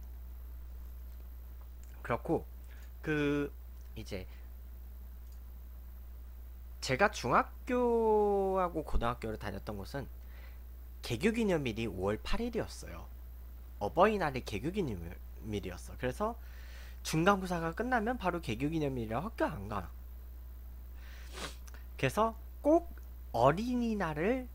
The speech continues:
끼고 시험을 보요. <laughs> 그러니까 뭐 어린이날이 뭐 이제 뭐 월요일이다.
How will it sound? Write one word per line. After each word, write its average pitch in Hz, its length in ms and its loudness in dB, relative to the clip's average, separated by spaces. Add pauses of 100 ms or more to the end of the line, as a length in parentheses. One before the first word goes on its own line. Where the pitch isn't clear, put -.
(100)
끼고 330 300 8
시험을 170 380 0
보요. 85 240 -4 (640)
<laughs> - 560 -6
그러니까 131 240 4 (140)
뭐 101 340 2
어린이날이 135 800 4
뭐 95 340 -4 (300)
이제 98 240 -4
뭐 80 340 -6 (840)
월요일이다. 120 840 8